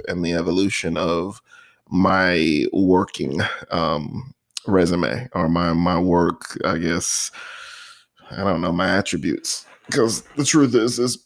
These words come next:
in retail, I could always go back to it, but I have nothing more to prove. There are no challenges there for me. The only thing that exists there for me is, um,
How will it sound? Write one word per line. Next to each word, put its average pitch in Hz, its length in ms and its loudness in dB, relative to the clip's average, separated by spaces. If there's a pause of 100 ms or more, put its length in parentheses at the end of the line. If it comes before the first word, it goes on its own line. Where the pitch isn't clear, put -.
(140)
in 127 160 2
retail, 117 580 2 (1120)
I 107 120 0
could 110 100 4
always 98 220 4
go 98 100 0
back 92 280 -4
to 101 120 -4
it, - 60 -8
but 101 100 -6
I 95 40 -2
have 92 100 -2
nothing 92 320 -8
more 90 160 -6
to 87 60 -8
prove. 92 520 -4 (100)
There 92 100 -6
are 98 80 -2
no 90 120 -4
challenges 90 640 -4
there 92 160 -4
for - 140 -12
me. 87 200 -4 (800)
The 87 80 -4
only 92 160 2
thing 90 200 0
that 82 300 -2
exists 90 600 -4
there 92 240 -4
for - 180 -6
me 87 460 -2
is, 90 680 -4
um, 82 600 -8